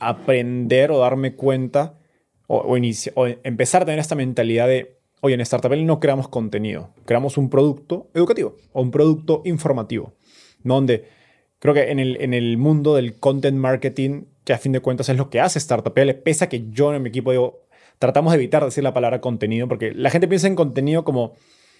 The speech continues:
ok, entras a LinkedIn o a cualquier red social y publicas, no sé, la nota de prensa que saliste en las noticias, o publicas el enlace a tu nuevo producto y pones, "Chequea mi producto", y obviamente, cri, cri, nadie lo ve, ¿no? Entonces,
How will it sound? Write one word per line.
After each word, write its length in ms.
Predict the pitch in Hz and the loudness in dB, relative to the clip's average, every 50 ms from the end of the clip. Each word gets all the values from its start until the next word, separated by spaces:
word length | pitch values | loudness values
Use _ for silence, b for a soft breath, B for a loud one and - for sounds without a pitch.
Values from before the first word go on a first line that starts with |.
| b b b _ | b b b _
ok, 140 | 131 - 180 | 2 2 4
entras 280 | 165 165 160 196 180 | 4 4 2 0 0
a 60 | 175 | 0
LinkedIn 500 | 170 185 180 190 190 202 214 220 240 269 - _ _ _ - | -2 0 2 2 2 2 2 0 -4 -8 -14 _ _ _ -4
o 160 | - 131 127 | -2 0 2
a 100 | 123 120 | 2 0
cualquier 320 | - 123 120 147 165 160 | 0 -2 -2 0 0 0
red 140 | 160 180 175 | 2 0 -2
social 260 | - 165 - 190 185 | -4 -2 -2 0 0
y 60 | 180 139 | 0 0
publicas, 640 | 156 156 175 190 190 196 202 196 180 - - - | 0 2 2 2 2 2 2 2 2 0 -6 -10
no 80 | - 160 | -10 -6
sé, 100 | - 147 | -4 0
la 100 | 135 143 | 0 2
nota 200 | 185 226 220 220 | 2 2 2 2
de 60 | 208 | 2
prensa 280 | - 214 214 190 190 180 | 2 2 0 2 0 0
que 140 | 185 175 139 | 0 0 0
saliste 280 | 156 151 156 151 - | 0 -2 -2 -2 -2
en 40 | 160 | -4
las 100 | 143 139 | -4 -4
noticias, 400 | 139 - 120 113 127 123 120 b b b b b b b b - | -2 -4 -4 -4 -4 -4 -6 b b b b b b b b -8
o 100 | 127 135 | -4 0
publicas 300 | 143 156 170 185 156 175 | 2 4 4 4 4 2
el 80 | 151 | 0
enlace 320 | 143 156 175 185 175 - 160 | 0 2 2 2 2 0 -2
a 20 | |
tu 80 | 165 147 | -2 -2
nuevo 220 | 143 151 160 156 | 0 0 0 2
producto 440 | 151 147 156 156 139 - - 131 131 | 2 2 4 2 2 0 -2 -2 -2
y 60 | 131 | 0
pones, 420 | 131 151 151 151 139 131 - - _ | 0 -2 -2 -2 -2 -4 -6 -8 _
"Chequea 320 | - 170 - 233 220 202 202 | -6 -2 0 2 2 2 2
mi 80 | 196 | 0
producto", 640 | 180 180 175 175 156 - - 127 117 - - - _ _ | 2 2 2 2 2 0 -2 -2 -2 -2 -4 -10 _ _
y 200 | 131 113 104 - | -8 -6 -6 -4
obviamente, 640 | - 107 113 113 117 113 104 - 127 117 - _ _ _ | -2 0 0 0 0 0 0 0 -2 -4 -4 _ _ _
cri, 180 | - - 107 101 | 0 0 0 2
cri, 220 | - 113 110 107 - | 4 2 2 2 2
nadie 240 | 107 110 110 107 | 2 2 2 4
lo 140 | 104 95 98 | 2 2 2
ve, 240 | 107 - - - b b b b b b b b _ | 0 0 -2 -8 b b b b b b b b _
¿no? 180 | - 107 110 113 | -6 -4 -4 -4
Entonces, 380 | 110 - 117 110 120 113 - | -2 0 0 0 0 -2 -4